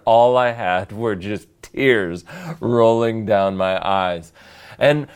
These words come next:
my moral outrage melted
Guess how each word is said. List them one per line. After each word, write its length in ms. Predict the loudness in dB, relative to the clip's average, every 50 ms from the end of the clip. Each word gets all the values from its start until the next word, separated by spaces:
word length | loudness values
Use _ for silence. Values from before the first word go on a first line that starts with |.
| -18 _
my 300 | -4 0 2 2 4 2
moral 720 | 2 0 -2 -2 0 0 0 0 0 0 0 0 0 0 0 0
outrage 680 | 0 2 0 0 -2 -4 -4 -2 -2 -2 -4 -6 -6
melted 1080 | -6 -6 -4 -2 0 0 0 2 0 -2 -4 -8 -10 -8 -8 -6 -6 -6 -8 -10 -12